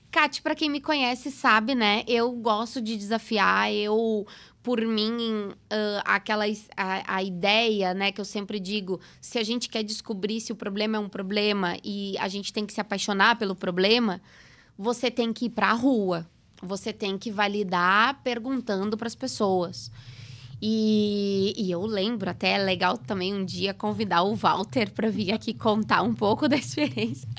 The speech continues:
Eu organizei até pra procurar o ônibus, pra colocar todos eles dentro do ônibus e levar eles pro shopping, pra, tipo,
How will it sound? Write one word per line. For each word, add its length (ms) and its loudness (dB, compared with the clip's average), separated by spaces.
Eu 220 6
organizei 960 4
até 720 2
pra 200 2
procurar 880 2
o 120 -8
ônibus, 800 0
pra 100 2
colocar 500 2
todos 400 4
eles 560 -2
dentro 640 4
do 160 -2
ônibus 720 0
e 340 6
levar 380 6
eles 260 0
pro 180 -2
shopping, 540 4
pra, 160 2
tipo, 420 0